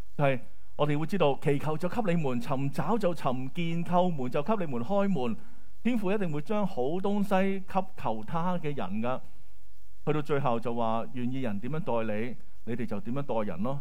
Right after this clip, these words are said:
呢個就係律法同先知嘅道理。似乎呢度有幾段嘅，幾個嘅段落，嗰幾個嘅段落似乎都係南轅北轍，有少少點樣，風馬牛不相及。但係好多聖經學者都話呢個係一個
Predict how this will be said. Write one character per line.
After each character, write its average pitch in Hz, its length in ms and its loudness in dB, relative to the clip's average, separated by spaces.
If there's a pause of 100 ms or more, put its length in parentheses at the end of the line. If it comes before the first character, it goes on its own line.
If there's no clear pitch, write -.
呢 156 120 -2
個 131 100 -2
就 107 140 -2
係 98 100 0
律 101 120 -2
法 104 240 -2
同 98 240 -2
先 120 260 0
知 113 180 -2
嘅 98 120 -2
道 92 220 -2
理。 90 200 -2 (460)
似 240 80 2
乎 202 100 2
呢 254 80 0
度 240 80 2
有 175 140 4
幾 165 220 0
段 147 280 0
嘅， 160 280 0
幾 190 100 0
個 220 120 2
嘅 175 60 2
段 147 220 0
落， 139 260 2 (240)
嗰 214 140 0
幾 233 100 2
個 233 140 4
嘅 - 20 4
段 147 220 0
落 147 180 2
似 185 140 0
乎 135 160 0
都 233 180 0
係 127 300 0 (480)
南 123 180 0
轅 110 160 0
北 170 80 0
轍， 131 320 0 (380)
有 127 120 2
少 156 160 2
少 139 380 0 (180)
點 135 140 0
樣， 160 220 0
風 202 160 2
馬 135 200 2
牛 95 140 0
不 92 100 0
相 156 320 0
及。 147 80 -2 (520)
但 139 280 2
係 127 200 0
好 127 100 -2
多 180 100 0
聖 139 140 0
經 147 100 0
學 131 120 0
者 117 120 -2
都 147 200 -2
話 107 200 0 (280)
呢 185 100 0
個 123 120 -2
係 98 240 -2
一 101 180 -2
個 98 220 -2